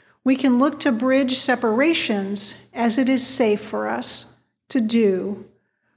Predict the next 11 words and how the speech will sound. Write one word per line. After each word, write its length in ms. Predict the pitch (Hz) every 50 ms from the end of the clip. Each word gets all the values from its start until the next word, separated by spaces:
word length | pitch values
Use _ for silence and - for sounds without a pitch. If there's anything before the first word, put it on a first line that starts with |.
| _ _ _ _ _ -
But 560 | 254 254 254 - - - - - - _ _
when 220 | - 226 254 269 254
it 120 | 247 214
is 380 | 226 226 208 - - - - -
not 300 | 226 269 320 392 320 -
safe 440 | - - 233 202 196 202 233 233 -
or 160 | - 247 233 247
is 100 | 226 -
destructive 680 | - 214 - - - 262 254 254 254 - 285 269 247 285
or 80 | 277
harmful, 720 | 277 - 233 208 202 196 - - 202 196 196 196 - -